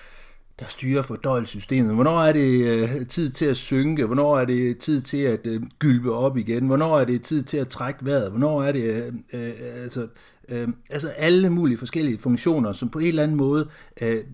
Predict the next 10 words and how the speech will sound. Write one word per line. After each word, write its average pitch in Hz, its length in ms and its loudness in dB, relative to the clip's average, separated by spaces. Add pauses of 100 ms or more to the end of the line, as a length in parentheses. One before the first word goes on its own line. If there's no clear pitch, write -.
(100)
skal, 120 400 -6
skal 127 200 -6
reguleres 120 640 0
af, 104 240 -6 (100)
af 120 140 -8
sådan 110 200 -2
et 95 40 -6
cen-, 120 260 -10
centralt 113 480 -8
system. 113 520 -4